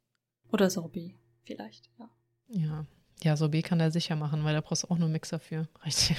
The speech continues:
Speaker 2: Mixer halt auch.
Speaker 1: Gut, habe ich jetzt wieder meine Unwissenheit geoutet, kein Problem. <laughs>
Speaker 2: Ja, ach, Quatsch.
Speaker 1: Nein, ich, äh, ich, Kochen ist halt einfach nicht mein Hobby, ne?
Speaker 2: Nee, meins auch nicht.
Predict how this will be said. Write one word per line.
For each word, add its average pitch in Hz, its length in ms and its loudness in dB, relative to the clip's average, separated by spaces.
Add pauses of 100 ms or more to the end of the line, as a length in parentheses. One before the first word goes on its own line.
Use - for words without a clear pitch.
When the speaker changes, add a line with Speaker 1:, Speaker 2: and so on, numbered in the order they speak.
(160)
Speaker 2:
Mixer 214 320 4
halt 202 260 8
auch. - 240 -4 (1700)
Speaker 1:
Gut, - 340 -8 (320)
habe 208 140 -4
ich - 80 -6
jetzt 202 160 0
wieder 202 160 6
meine 190 180 8
Unwissenheit 190 500 6
geoutet, - 440 4
kein - 180 6
Problem. 202 400 8
<laughs> 349 60 2 (1160)
Speaker 2:
Ja, 175 440 4 (420)
ach, - 380 -4 (400)
Quatsch. - 300 8 (840)
Speaker 1:
Nein, 190 340 8
ich, 190 200 2
äh, 185 220 4
ich, - 280 -2 (420)
Kochen 220 260 6
ist 190 140 4
halt - 160 2
einfach 190 300 4
nicht 196 180 4
mein 190 180 4
Hobby, 196 200 0
ne? 196 180 2 (140)
Speaker 2:
Nee, 185 480 2
meins - 240 -14
auch - 240 -20
nicht. - 480 -20